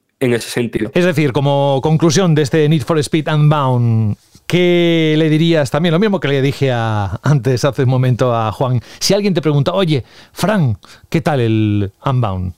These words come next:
Speaker 1: Es un juego arcade, conducción arcade, con el que me lo he pasado guay, también porque a mí me gusta bastante el género, que en lo más importante, que es la conducción, se siente guay, que tiene una estructura que es,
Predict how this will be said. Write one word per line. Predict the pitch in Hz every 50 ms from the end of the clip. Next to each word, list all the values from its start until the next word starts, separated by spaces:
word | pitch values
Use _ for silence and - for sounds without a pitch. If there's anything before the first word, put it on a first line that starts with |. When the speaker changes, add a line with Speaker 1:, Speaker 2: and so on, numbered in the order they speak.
| _ _
Speaker 1:
Es | - 170 190 185 -
un | 190 170 160 147 143 143
juego | - - - 170 160 151 147 143 135 135 - - _ _
arcade, | - 131 127 - - 147 135 131 123 120
conducción | 113 127 123 120 - - 131
arcade, | 120 113 - 117 120 113
con | 120 117 113
el | 107
que | - 120
me | 120
lo | 131
he | 127
pasado | - 117 - - 113 107 107 - -
guay, | 120 110 117 139 190 262 - - -
también | 113 110 113 113
porque | 113 - 110 -
a | 110
mí | 113 110
me | 110
gusta | 107 107 107 104 - 110 104 104 - _ _ _ _
bastante | - 113 110 101 - - 113 113 110 -
el | 107
género, | - - 131 165 180 208 220 214 - - - - - _ _
que | - - 135 131 135
en | 143 135 123 120
lo | 123 127
más | 135 151 151 -
importante, | 151 139 131 127 113 - - 135 131 104 - 110 104
que | - 117 117
es | 113 - -
la | 117 107 -
conducción, | 113 113 110 110 - - 127 120 110 107 107 - _ _ _
se | - - 123
siente | - - 117 110 - - 107 - - _ _
guay, | - 143 160 196 135 131 - - - _ _ _ _ _ _ _ -
que | 160 -
tiene | 196 202 214
una | 214 202 196
estructura | 202 - 185 170 - - 139 120 110 107 -
que | - 131 139 131
es, | 117